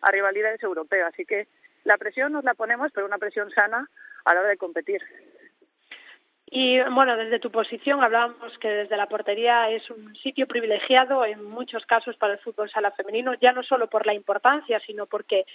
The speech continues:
Speaker 2: es una posición en la que puedes ver todo el juego. Tú desde esa posición, eh, que, que puedes ver, eh, t-, toda la pista, ¿cuál crees que es, eh, lo mejor de la selección? Eh,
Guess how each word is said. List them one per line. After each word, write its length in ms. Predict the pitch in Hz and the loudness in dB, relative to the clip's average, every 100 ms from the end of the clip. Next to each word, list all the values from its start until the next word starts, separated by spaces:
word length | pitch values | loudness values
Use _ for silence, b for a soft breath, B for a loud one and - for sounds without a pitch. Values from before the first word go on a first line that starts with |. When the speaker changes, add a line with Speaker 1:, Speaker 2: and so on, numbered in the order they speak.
| B B | B B
Speaker 2:
es 180 | - - | -4 0
una 160 | 254 233 | 0 0
posición 440 | 240 233 262 254 | 0 -2 0 0
en 100 | 233 | 4
la 120 | 220 | 2
que 140 | - 214 | 2 -4
puedes 440 | - 262 254 220 | 4 4 4 2
ver 200 | 247 247 - B B - | 2 2 -2 B B 2
todo 220 | 262 233 | 4 4
el 80 | 226 | 0
juego. 400 | - 262 277 294 B B - | 2 2 4 0 B B -2
Tú 120 | 311 | 0
desde 280 | 330 285 311 | 2 2 2
esa 160 | 302 302 | 0 -2
posición, 720 | 285 - 247 - 311 339 349 - - | -2 -4 -10 -2 0 0 -4 -10 -10
eh, 380 | 202 202 196 - | -8 -6 -6 -4
que, 200 | 220 - | -4 -2
que 120 | 220 | -2
puedes 320 | 220 247 240 247 | 4 4 4 4
ver, 200 | 247 240 226 | 2 4 -4
eh, 80 | 220 - | -6 -10
t-, 100 | - - | -8 2
toda 200 | 269 240 | 6 6
la 80 | |
pista, 360 | 220 277 - 311 - B B _ | 4 -6 -2 -2 -4 B B _
¿cuál 280 | 311 339 - | 6 6 4
crees 260 | 311 311 302 - | -2 -2 -4 -4
que 220 | 254 254 | 0 0
es, 60 | 269 - - | 0 -8 -4
eh, 440 | 247 233 226 220 | -4 -2 -6 -8
lo 180 | - 247 | 2 2
mejor 320 | 240 226 269 | 2 -2 0
de 60 | 247 | 0
la 100 | 226 - | -2 -2
selección? 480 | 196 185 - 175 175 - | -10 -10 -10 -10 -10 -8
Eh, 460 | 226 220 214 214 | -4 -2 -2 -2